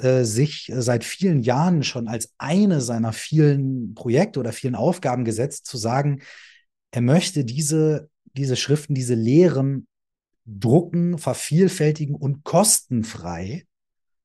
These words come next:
verteilen an Nonnen und Mönche und Abte und so weiter, eben dieser Klöster. Sodass er quasi mit, mit seinem Wirken, mit, mit den, mit, mit Spendengeldern,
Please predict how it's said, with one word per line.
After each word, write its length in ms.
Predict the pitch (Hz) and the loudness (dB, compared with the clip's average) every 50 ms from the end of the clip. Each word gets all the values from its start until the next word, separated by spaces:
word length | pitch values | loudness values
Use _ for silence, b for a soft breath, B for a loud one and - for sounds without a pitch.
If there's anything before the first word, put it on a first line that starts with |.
| _ _ _ | _ _ _
verteilen 840 | - - 131 107 - - - 151 170 165 127 104 98 110 147 180 - _ _ _ _ _ _ _ _ _ _ - | -8 -6 -6 -6 -4 -2 0 2 2 4 4 2 2 0 -2 -4 -6 _ _ _ _ _ _ _ _ _ _ -2
an 300 | - 127 131 139 139 135 | 0 2 4 4 4 4
Nonnen 320 | 127 123 139 156 170 170 | 4 4 4 4 4 4
und 220 | 151 127 131 113 - | 2 0 -2 -4 -2
Mönche 400 | 117 123 135 170 160 - 156 143 | 0 0 2 0 0 0 -2 -2
und 180 | 127 120 - | -2 -4 -4
Abte 260 | - 147 - - - 135 | -6 -6 -6 -4 -6 -4
und 120 | 143 139 | -2 -2
so 100 | 113 123 | -2 0
weiter, 300 | 113 127 151 - 139 113 - _ _ - | 0 -2 0 -2 -2 -6 -6 _ _ 2
eben 380 | 151 165 202 170 170 156 120 | 4 4 4 4 4 2 0
dieser 320 | 110 135 165 151 156 160 - | -2 -2 -2 0 0 -2 -2
Klöster. 580 | - - 131 127 135 143 - - - - - _ _ _ _ _ _ _ _ _ _ _ _ _ _ | -4 -2 0 2 2 2 0 -2 -8 -14 -18 _ _ _ _ _ _ _ _ _ _ _ _ _ _
Sodass 400 | - - 113 110 135 131 - - | -8 -6 -2 2 2 2 2 0
er 320 | - - 139 151 165 165 156 | -4 -2 -2 -2 -2 -2 -4
quasi 400 | - - 131 127 123 127 131 120 | -6 -6 -4 -4 -4 -4 -4 -2
mit, 360 | 120 117 117 117 - - _ _ _ _ | -2 -2 -2 -2 -4 -12 _ _ _ _
mit 180 | - 117 104 95 | -8 -8 -6 -2
seinem 420 | 104 113 131 165 185 190 180 147 | 0 2 4 6 6 6 6 6
Wirken, 560 | 139 147 160 160 165 165 165 165 165 165 - | 6 4 4 4 0 -6 -6 -6 -6 -8 -8
mit, 260 | 110 113 110 113 - | -8 -8 -10 -10 -8
mit 200 | 120 117 113 113 | -8 -8 -8 -6
den, 300 | 120 120 113 113 113 110 - | -4 -2 -2 -2 -2 -4 -8
mit, 220 | 117 113 - - | -10 -12 -10 -10
mit 180 | 120 107 - - | -10 -8 -8 -8
Spendengeldern, 1300 | - - - - 151 175 196 - - 165 151 127 139 139 151 156 151 147 147 147 147 147 147 147 147 b | -8 -4 2 4 6 6 6 6 4 0 2 2 2 2 2 2 2 2 0 0 0 0 -2 -2 -4 b